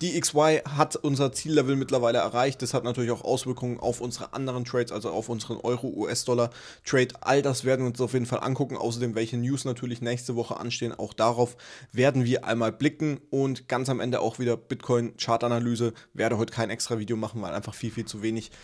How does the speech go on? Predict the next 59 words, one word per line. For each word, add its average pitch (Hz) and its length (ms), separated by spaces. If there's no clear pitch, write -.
dafür 98 500
los 139 320
ist. 110 160
Auf 135 160
jeden 185 120
Fall, 180 160
bevor 160 260
wir 170 80
starten, 160 440
wie 139 160
immer 156 160
gerne 147 280
dem 139 140
Video 139 200
ein 135 80
Like 131 220
da 135 60
lassen, 127 320
abonniert 135 380
den 127 80
Kanal, 120 260
wenn 123 80
ihr 123 60
es 123 80
noch 127 60
nicht 123 120
gemacht 123 320
habt, 120 180
und 135 200
gerne 120 260
in 113 100
die 117 60
kostenlose 113 580
Telegram, 110 520
Talk- 110 280
und 107 120
Signalgruppe 104 580
reinjoinen. 127 520
Wenn 123 120
ihr 127 80
Bock 120 180
habt 113 100
auf - 120
Updates, 120 420
News 120 220
und 110 140
Signale, 107 300
kommt 110 220
da 107 60
gerne 104 260
rein. 113 160
Der 101 100
Link 120 280
ist 139 140
wie 120 60
immer 107 180
unten 107 200
in 113 100
der 107 80